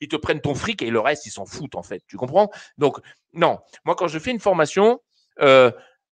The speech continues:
euh, j'ai besoin absolument de déceler des choses importantes chez la personne. Et donc, du coup, tu sais, j'ai, j'ai en général entre,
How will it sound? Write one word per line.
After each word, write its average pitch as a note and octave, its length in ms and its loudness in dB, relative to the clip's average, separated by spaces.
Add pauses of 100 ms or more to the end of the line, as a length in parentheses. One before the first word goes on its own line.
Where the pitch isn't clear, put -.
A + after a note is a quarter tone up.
(120)
euh, C3 380 0
j'ai C#3 140 4
besoin A#3+ 500 2
absolument F3+ 760 -2 (280)
de D3+ 120 0
déceler A3+ 520 -4
des F#3+ 140 -2
choses F#3+ 280 -2
importantes G#3 480 0
chez - 160 0
la D3 100 6
personne. A#2 420 0
Et D#3 100 0
donc, A3 260 -10
du C3 120 -20
coup, C4 140 -14
tu - 120 -14
sais, G#3+ 180 -12
j'ai, D#3+ 200 -8
j'ai C#3+ 140 -12
en D3+ 140 -4
général D#3 380 -6
entre, C3+ 360 -4